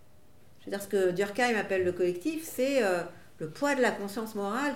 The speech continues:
qui pèse sur les individus dès la naissance et qui les contraint de l'extérieur,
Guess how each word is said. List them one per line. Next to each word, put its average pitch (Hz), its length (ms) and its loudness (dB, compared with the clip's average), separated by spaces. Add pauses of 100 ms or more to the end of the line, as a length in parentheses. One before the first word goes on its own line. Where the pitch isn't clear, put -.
qui 190 100 -6
pèse 254 320 0
sur 208 140 -2
les 190 180 0
individus 185 680 -2
dès 214 140 4
la 190 140 2
naissance 170 480 -4
et 185 80 -4
qui 196 160 -2
les 175 80 0
contraint 226 400 -4
de 208 60 0
l'extérieur, 180 520 -6